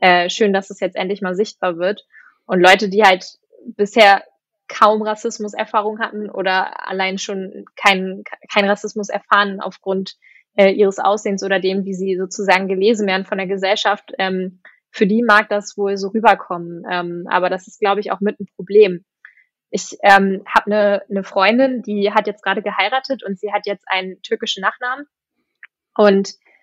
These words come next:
ich hab mich mal mit ihr unterhalten jetzt und, äh, sie hat halt gesagt, so, sie findet halt super krass, seitdem sie einen türkischen Nachnamen hat, wie sie anders behandelt wird, so, ne? Also wenn sie irgendwo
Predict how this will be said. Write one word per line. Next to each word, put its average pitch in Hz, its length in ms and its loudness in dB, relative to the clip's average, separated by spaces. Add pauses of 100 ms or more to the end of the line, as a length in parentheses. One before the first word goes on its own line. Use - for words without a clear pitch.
(540)
ich - 140 0
hab 214 100 8
mich 214 140 0
mal 214 120 2
mit 208 120 -2
ihr 208 80 -2
unterhalten 220 600 2
jetzt 254 360 -8
und, 208 300 0
äh, 208 200 -4
sie 208 140 2
hat 214 120 2
halt 220 120 -2
gesagt, 214 360 -4
so, 208 240 -8
sie 196 160 -12
findet 214 240 -6
halt 208 180 -2 (120)
super 247 360 0
krass, - 520 -6 (300)
seitdem 220 320 4
sie 214 80 -2
einen 214 80 -2
türkischen - 400 -2
Nachnamen 226 400 -4
hat, 233 260 -8 (340)
wie 220 120 2
sie 202 160 6
anders 214 280 0
behandelt 220 460 -4
wird, 180 220 -2
so, 170 200 -8
ne? 226 280 -2
Also 196 200 -2
wenn 202 180 0
sie 202 140 0
irgendwo 202 460 0